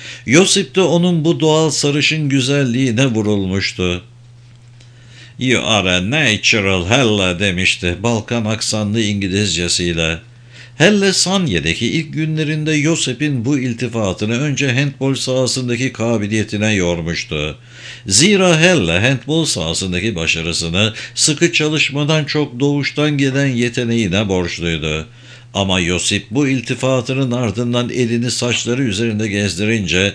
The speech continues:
Helle adamın ne demek istediğini anlamıştı. Bu iltifat aslında çok soğuk ve kendi ayakları üzerinde durmasını iyi bilen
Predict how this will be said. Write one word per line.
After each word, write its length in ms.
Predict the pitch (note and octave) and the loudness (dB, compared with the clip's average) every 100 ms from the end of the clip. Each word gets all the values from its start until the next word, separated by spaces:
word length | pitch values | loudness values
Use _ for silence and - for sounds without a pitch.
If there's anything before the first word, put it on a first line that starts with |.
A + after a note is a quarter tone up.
| - | 0
Helle 320 | C#3 D#3 D3+ | 2 2 2
adamın 640 | D3 - B2+ C#3+ D3 B2 | 0 -2 0 0 0 0
ne 140 | C3 | 0
demek 280 | C#3 C3 A#2 | 0 -2 -2
istediğini 580 | B2 - A#2 G#2 G#2 F#2 | -2 0 0 0 0 0
anlamıştı. 880 | G#2 F2+ F2 F2 F#2 - D#2 D2 D2+ - - - - - - - - | 0 0 -2 0 -2 -2 -4 -6 -8 -14 -20 -20 -20 -20 -20 -18 -2
Bu 200 | B2+ C4 | 2 4
iltifat 580 | D#3 F2 F2+ - G#2+ - | 4 2 -2 0 0 2
aslında 480 | C#3 - D#3+ D#3+ | 0 0 0 0
çok 300 | D#3 F3+ F#3+ | 0 0 0
soğuk 400 | - D#3 E3 E3+ | -2 0 0 0
ve 140 | D3+ D3+ | -2 -4
kendi 380 | - D3 D#3 D#3+ | 0 0 2 2
ayakları 500 | D#3 D3+ C#3 D3+ D3+ | 2 0 0 -2 0
üzerinde 640 | C#3+ C3 D3 C#3+ D3+ C3+ | 0 0 0 0 -2 -2
durmasını 480 | C#3 B2+ C#3 C#3 C#3 | -2 -2 -2 -2 0
iyi 260 | C3 D3 | 2 2
bilen 320 | G2+ D2+ F#2 | 2 0 0